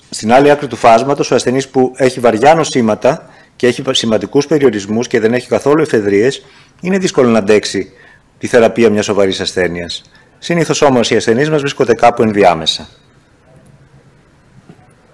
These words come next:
Άρα, η ηλικία από μόνη της δεν αποτελεί ένδειξη για αλλαγή του θεραπευτικού πλάνου ή της δόσης των φαρμάκων. Εάν η νεφρική λειτουργία είναι φυσιολογική,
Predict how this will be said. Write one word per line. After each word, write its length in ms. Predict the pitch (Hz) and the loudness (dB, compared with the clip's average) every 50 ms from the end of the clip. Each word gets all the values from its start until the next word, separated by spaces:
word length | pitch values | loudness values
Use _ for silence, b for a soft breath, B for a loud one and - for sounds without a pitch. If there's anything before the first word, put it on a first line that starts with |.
| _ _ _ _ _ _ B B B B B | _ _ _ _ _ _ B B B B B
Άρα, 440 | B - 127 120 107 87 82 80 - - | B 2 4 4 4 2 0 -6 -8 -10
η 120 | - 107 | -6 -4
ηλικία 340 | 101 101 101 95 - - 160 | -4 -4 -4 -4 0 0 0
από 160 | 151 147 139 | 2 2 0
μόνη 260 | 117 113 123 139 151 151 | 0 0 0 -2 -2 -4
της 140 | 156 143 | -6 -4
δεν 160 | 107 131 135 143 | -2 -2 -2 0
αποτελεί 420 | 135 139 135 110 113 120 120 113 | 0 -2 0 0 0 2 2 2
ένδειξη 400 | 110 113 117 117 123 - - 127 | 2 2 0 -4 -6 -8 -8 -6
για 340 | 110 113 110 110 - - - _ | -2 0 0 -2 -2 -8 -18 _
αλλαγή 560 | - 107 107 104 101 95 90 - - 117 127 131 | -6 -2 0 0 0 0 -2 -6 -8 -8 -8 -8
του 120 | - 127 | -8 -6
θεραπευτικού 600 | 101 120 104 95 - 98 - - 98 - 131 117 | -6 -4 -4 -4 -6 -8 -10 -10 -6 -6 -6 -4
πλάνου 400 | - 104 98 101 107 113 127 131 B B B B | -2 0 0 0 0 -2 -4 -8 B B B B
ή 120 | B 120 120 | B -6 -4
της 180 | 113 131 110 | -2 -4 -4
δόσης 220 | 101 - - 120 117 | 0 2 2 2 2
των 140 | - 123 110 | 0 -6 -4
φαρμάκων. 580 | - 107 90 95 92 85 - - - - _ _ _ _ _ _ _ B B B B B B B | -4 -4 -4 -2 -4 -6 -6 -10 -18 -20 _ _ _ _ _ _ _ B B B B B B B
Εάν 200 | B 143 135 123 | B 2 2 2
η 60 | 123 117 | 2 2
νεφρική 340 | 107 95 - 104 92 - | 0 -2 -4 -6 -6 -4
λειτουργία 380 | 101 95 85 82 90 87 85 90 | -6 -6 -6 -6 -8 -6 -4 -4
είναι 160 | 90 87 85 | -4 -4 -8
φυσιολογική, 800 | 80 - - 98 92 90 95 95 110 113 - - 175 175 180 | -10 -8 -8 -6 -6 -6 -6 -8 -10 -10 -4 -2 -2 -2 -2